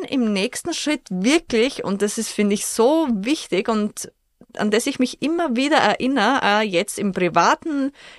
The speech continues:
im Beruflichen, grad mit meiner Agenturgründung. Ich bin ein sehr ungeduldiger Mensch, aber wirklich im, in, im Hier und Jetzt zu bleiben.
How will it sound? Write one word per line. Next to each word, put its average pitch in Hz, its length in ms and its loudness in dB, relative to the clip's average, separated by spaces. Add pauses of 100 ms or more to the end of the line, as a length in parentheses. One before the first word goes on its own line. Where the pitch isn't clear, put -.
im 196 100 -4
Beruflichen, 262 880 2
grad 190 340 2
mit 202 180 -4
meiner 190 180 0
Agenturgründung. 262 1040 0 (240)
Ich - 160 -14
bin 220 160 2
ein 202 160 2
sehr - 180 2
ungeduldiger 220 560 0
Mensch, 180 480 -2
aber 214 260 2
wirklich 254 640 -2
im, 214 200 0
in, 214 380 0 (100)
im 208 120 0
Hier 220 160 2
und 202 100 0
Jetzt 196 280 0
zu - 80 -8
bleiben. 104 400 -4